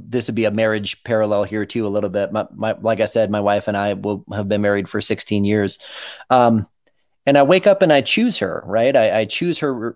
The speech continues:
our, our relationship every day. A-, and I choose to, to prioritize that and value that and do what I can to maintain that relationship. Um, and honestly, that's the same thing I do with God. Um, a-, and I would hope people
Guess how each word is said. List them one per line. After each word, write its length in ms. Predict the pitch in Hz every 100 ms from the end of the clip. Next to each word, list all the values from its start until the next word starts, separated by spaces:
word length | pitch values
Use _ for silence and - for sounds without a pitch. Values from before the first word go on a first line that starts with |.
| _
our, 200 | 120 -
our 200 | 127 139
relationship 680 | 131 120 127 110 101 101 104
every 220 | 101 92
day. 260 | 87 - - -
A-, 220 | 107 101
and 100 | 107
I 100 | 104
choose 380 | - 127 120 110
to, 240 | 107 101
to 180 | - 107
prioritize 600 | - 117 120 120 107 95
that 200 | 95 90
and 140 | 92 98
value 320 | 107 104 95
that 200 | 95 92
and 120 | 95
do 120 | 104 113
what 100 | 104
I 120 | 101
can 280 | - 107 98
to 80 | 101
maintain 400 | 101 - 107 101
that 140 | 98
relationship. 680 | 95 92 92 104 - 87 - _ - - _ _
Um, 340 | 123 120 113 -
and 140 | 135 131
honestly, 380 | 196 214 131
that's 200 | 120 143
the 80 | 147
same 220 | - 156
thing 200 | 151 143
I 60 | 113
do 140 | 110
with 160 | 101 -
God. 320 | 92 85 - _ _ _
Um, 440 | 110 107 104 104 - _ 120
a-, 180 | 113
and 140 | 113 113
I 100 | 110
would 240 | 107 113
hope 440 | 92 - 156 147 - _ _ _ _ _ _
people 440 | 160 - 123 110